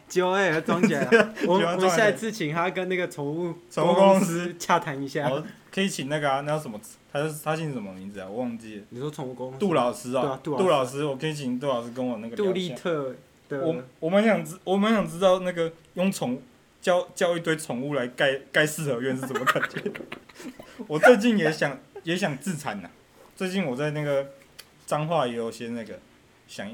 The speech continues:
Speaker 2: 想买房子。
Speaker 1: 哦，所以老师是住彰化这样子。
Speaker 2: 对啊，我最近肠胃不好，就是没办法吃那个彰化肉丸，好可惜啊。<laughs> 怎么，哎，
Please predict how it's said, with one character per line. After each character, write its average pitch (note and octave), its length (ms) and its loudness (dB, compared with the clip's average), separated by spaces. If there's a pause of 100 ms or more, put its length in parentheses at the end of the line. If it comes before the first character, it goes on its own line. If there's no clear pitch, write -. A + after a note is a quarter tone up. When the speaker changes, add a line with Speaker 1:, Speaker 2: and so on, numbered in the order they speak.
(140)
Speaker 2:
想 D#3 260 -4
买 A2+ 220 -6
房 G3+ 180 -8
子。 G#3 60 -12
Speaker 1:
哦， - 20 -12
所 G3+ 80 0
以 G3 60 2
老 C#3 120 -2
师 F3 220 -8
是 F#3 140 -8
住 F3 200 -6
彰 D3+ 280 -6
化 C#3+ 180 -4
这 B2+ 80 -10
样 B2 140 -12
子。 A#2 60 -14
Speaker 2:
对 A2+ 100 -8
啊， A#2 60 -10 (260)
我 C3+ 120 -8
最 G3+ 140 2
近 G#3+ 100 -2 (220)
肠 C#3+ 180 -4
胃 D#3+ 140 4
不 D3 160 -4
好， F#2 300 -6
就 C3 100 -12
是 C#3+ 160 -8 (280)
没 C3 100 -4
办 D3 280 0
法 G#2+ 80 -10
吃 - 240 -14
那 B2+ 200 -4
个 A#2+ 240 -8 (100)
彰 A#2+ 220 -8
化 A2 160 -4
肉 G#2+ 140 -8
丸， - 200 -14 (300)
好 G2+ 80 -14
可 G2 180 -16
惜 - 120 -20 (160)
啊。 - 40 -16
<laughs> F#4 80 -10 (2250)
怎 - 120 2
么， - 60 2 (560)
哎， B3 180 6